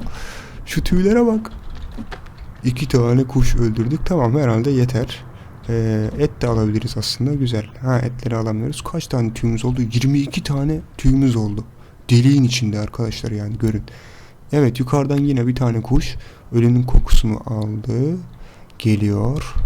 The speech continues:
Geliyor. Yaklaşıyor. Uçmaya başlıyor. Evet, gel buraya kuşçuk. Gel buraya, gel buraya, gel buraya.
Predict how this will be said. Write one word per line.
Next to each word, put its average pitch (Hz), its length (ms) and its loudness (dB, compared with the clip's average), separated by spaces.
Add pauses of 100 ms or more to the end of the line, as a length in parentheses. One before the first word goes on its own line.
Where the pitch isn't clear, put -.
(560)
Geliyor. 107 640 2 (520)
Yaklaşıyor. 107 800 0 (1000)
Uçmaya 110 560 0
başlıyor. 127 760 -2 (840)
Evet, 113 680 -6
gel - 160 -10 (100)
buraya - 260 0
kuşçuk. - 760 2 (540)
Gel 175 280 -2
buraya, 208 300 2
gel 233 280 0
buraya, 262 340 2
gel 262 260 0
buraya. 269 420 0